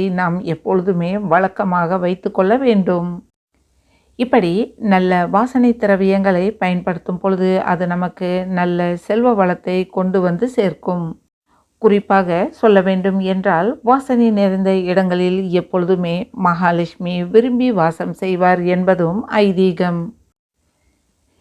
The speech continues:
நெற்றியில் சந்தனம் இட்டுக்கொள்ளும் பழக்கம் உடையவர்கள் இந்த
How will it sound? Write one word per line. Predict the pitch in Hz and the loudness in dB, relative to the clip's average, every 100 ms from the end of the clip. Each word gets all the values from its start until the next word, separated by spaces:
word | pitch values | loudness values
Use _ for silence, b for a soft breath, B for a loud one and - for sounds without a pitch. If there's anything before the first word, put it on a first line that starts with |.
| _ - | _ 0
நெற்றியில் | 220 226 247 196 202 403 | 2 4 4 4 2 -2
சந்தனம் | - 226 196 190 190 196 | 0 2 4 4 2 0
இட்டுக்கொள்ளும் | - 202 226 220 214 202 180 233 | -2 0 0 2 4 2 0 0
பழக்கம் | 180 175 - 175 | 0 0 -2 -2
உடையவர்கள் | 175 170 175 180 175 165 180 247 B B B | -2 0 0 0 0 0 0 -4 B B B
இந்த | 220 220 | 0 2